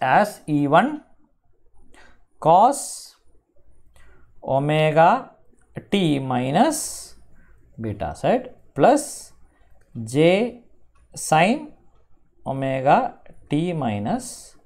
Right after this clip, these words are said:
beta z. This is entire, okay, E one into this plus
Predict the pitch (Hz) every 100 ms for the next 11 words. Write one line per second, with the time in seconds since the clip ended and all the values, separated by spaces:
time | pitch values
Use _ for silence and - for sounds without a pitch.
0 | - - - - _ 113 110 110 127 90
1 | - - 135 160 170 - 127 110 82 -
2 | 139 185 143 143 143 185 220 - 147 139
3 | 240 196 98 - - - - _ _ -
4 | - - 117 190 311 - - -